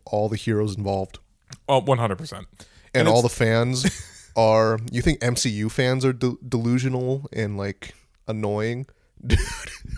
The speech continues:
Speaker 2: These, these, i-, and they're jokingly referred to as Snyder cultists. And it's just like,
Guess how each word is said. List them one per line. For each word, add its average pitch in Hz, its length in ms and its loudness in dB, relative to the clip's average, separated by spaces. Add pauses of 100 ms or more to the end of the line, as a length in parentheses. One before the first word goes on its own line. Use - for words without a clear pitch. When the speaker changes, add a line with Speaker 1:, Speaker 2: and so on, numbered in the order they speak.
(600)
Speaker 2:
These, 151 280 -2
these, 135 420 0
i-, 139 260 0
and 147 180 4
they're 135 360 2
jokingly 135 840 4
referred 117 420 2
to 104 240 2
as 107 240 -2
Snyder 107 420 -2
cultists. - 720 -6 (400)
And 123 160 -2
it's 120 180 -2
just - 280 0
like, 107 240 0